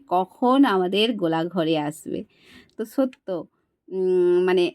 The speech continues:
এত সুন্দর মুহূর্ত না, খুব ভালো লাগছে। তো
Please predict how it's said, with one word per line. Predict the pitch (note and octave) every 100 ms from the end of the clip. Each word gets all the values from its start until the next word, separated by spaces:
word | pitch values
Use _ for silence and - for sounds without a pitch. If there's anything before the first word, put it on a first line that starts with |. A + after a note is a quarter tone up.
| _
এত | F#3 F#3+ B3+
সুন্দর | B3+ A3+ G#3+ G#3 F#3
মুহূর্ত | F#3 F3+ A3 - G3
না, | G3+ A3 D3+ D#3+ _ _
খুব | _ C4 G3
ভালো | F#3 D#3 D#3+
লাগছে। | D#3+ D#3 - - E3 F3+ _ _ _ _ _ _ _ _ -
তো | C#4 C#4 C4+ C4+